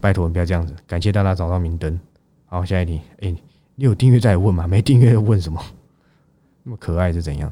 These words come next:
他说什么？他叫蔡澜族。好，下一题了嘛，下，蔡澜族。他说盛群有没有机会被割韭菜？终于等到经验第二，哦，代表还有买。金利怎么样？金利不错啊，但是这个应该已经晚了，好不好？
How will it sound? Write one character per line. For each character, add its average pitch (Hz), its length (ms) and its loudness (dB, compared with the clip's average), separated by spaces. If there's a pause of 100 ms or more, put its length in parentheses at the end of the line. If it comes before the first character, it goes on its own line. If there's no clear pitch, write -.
(640)
他 104 100 -2
说 107 140 2
什 95 80 0
么？ 87 60 0
他 95 80 0
叫 101 40 2
蔡 98 180 0
澜 80 180 -2
族。 73 200 -12 (220)
好， 87 220 -4
下 95 120 2
一 92 60 2
题 85 80 -2
了 78 140 -2
嘛， 71 120 -6
下， - 200 -6
蔡 92 120 -2
澜 82 140 0
族。 82 80 -6
他 85 140 0
说 117 260 2 (460)
盛 143 180 2
群 110 140 2
有 98 100 4
没 101 60 2
有 110 80 4
机 104 180 2
会 104 220 4
被 107 120 0
割 110 200 0
韭 82 180 -2
菜？ 85 260 -2 (600)
终 113 180 -2
于 110 40 2
等 95 160 0
到 95 340 2 (160)
经 101 140 0
验 98 160 2
第 90 180 -2
二， 82 60 -2
哦， 87 180 -2
代 98 100 0
表 87 120 0
还 90 80 -2
有 85 80 -2
买。 80 120 -6 (880)
金 143 160 4
利 156 140 4
怎 98 140 0
么 92 60 2
样？ 101 120 4
金 127 160 4
利 123 100 6
不 90 120 -2
错 92 240 0
啊， 80 80 -2
但 127 100 4
是 135 200 4
这 139 140 0
个 113 140 4
应 98 140 2
该 117 120 4
已 101 40 2
经 104 200 2
晚 82 160 0
了， 78 140 -4
好 82 80 -2
不 90 80 0
好？ 87 140 -2